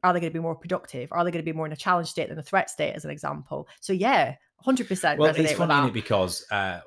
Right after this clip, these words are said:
Speaker 2: I think you'll go in two directions when you're panicking as a leader or when you
Speaker 1: Yeah.
Speaker 2: feel insecure about something. You will either come across as exactly that,
Speaker 1: Mm.
Speaker 2: which then absolutely cascades that threat state across
Speaker 1: Yeah.
Speaker 2: the team around you. "Oh, God, the boss is panicking."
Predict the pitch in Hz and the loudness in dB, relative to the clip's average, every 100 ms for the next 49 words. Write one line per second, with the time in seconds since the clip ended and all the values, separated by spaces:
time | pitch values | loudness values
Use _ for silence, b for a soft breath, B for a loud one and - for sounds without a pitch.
0 | _ - 110 143 120 117 110 113 95 - | _ -8 -8 -6 -4 -4 -2 -2 -2 -2
1 | 113 104 101 104 - 101 87 90 - 92 | -2 0 -2 -2 -4 -8 -6 -8 -8 -10
2 | 87 - 85 80 78 80 76 82 80 85 | -10 -10 -12 -12 -12 -12 -10 -6 -4 -4
3 | 85 - 165 151 82 - _ 95 80 - | -6 -4 0 0 -2 -12 _ -12 -12 -14
4 | - 90 80 80 - 90 78 85 87 98 | -8 -6 -6 -8 -10 -12 -12 -12 -8 -4
5 | 104 107 117 120 113 104 - - - 95 | -4 0 2 2 2 0 -2 -14 -6 -6
6 | - 101 - 95 95 90 90 87 - 92 | -2 -4 -2 -4 -4 -4 -2 -2 -4 -6
7 | 76 82 - _ - 170 156 - - 110 | -4 -4 -6 _ -6 -4 -4 -10 -10 -8
8 | 104 - 95 90 87 _ _ _ 113 - | -8 -6 -4 -4 -6 _ _ _ -8 -8
9 | - - 98 92 95 95 - 98 - 101 | -8 -2 0 0 -2 -4 -8 -8 -6 -8
10 | 90 87 - - - - - 85 - 95 | -6 -6 -8 -8 -6 -6 -6 -8 -6 -2
11 | 165 151 95 95 87 82 80 80 78 78 | 0 0 -2 -4 -2 -2 -2 -4 -8 -12
12 | _ 92 - 80 82 85 - - - 80 | _ -12 -10 -12 -10 -10 -10 -12 -10 -10
13 | 78 - 76 | -10 -12 -12